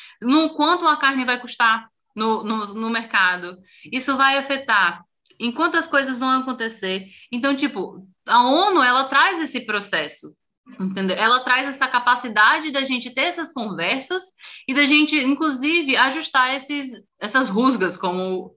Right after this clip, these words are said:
Rafael tinha falado. Mas aí, quando tem as conversas também problemáticas, a gente é o quê? Isolado da onu ou isolado dos processos importantes e conferências da onu.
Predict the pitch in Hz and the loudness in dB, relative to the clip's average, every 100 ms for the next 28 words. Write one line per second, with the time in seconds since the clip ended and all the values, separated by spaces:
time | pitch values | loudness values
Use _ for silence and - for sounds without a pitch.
0 | - 196 202 196 214 214 269 247 208 185 | -4 0 0 -2 -4 -2 2 4 2 -2
1 | - - - - - - 247 269 285 247 | -14 -20 -20 -20 -20 -4 0 2 2 2
2 | 233 262 269 269 269 247 220 220 - 233 | 0 0 2 0 0 0 2 0 -2 -2
3 | 196 190 - 233 202 190 247 269 277 262 | 0 -2 -4 -4 -4 -4 -4 -2 0 0
4 | 269 269 285 285 269 262 262 262 262 220 | 0 -4 -6 -4 -4 -4 -6 -4 -4 -4
5 | 254 254 214 214 226 240 208 226 214 214 | -2 0 0 0 -2 -2 -2 -10 -8 -8
6 | 220 233 208 208 226 - 240 - 196 202 | -6 -2 -2 -2 -12 -10 -10 -6 -6 -6
7 | 240 226 _ 220 220 269 240 226 247 247 | -10 -14 _ -8 -4 -2 -2 -2 -2 -4
8 | 226 226 220 226 220 240 226 190 160 | -2 -2 -2 -2 0 0 0 -6 -10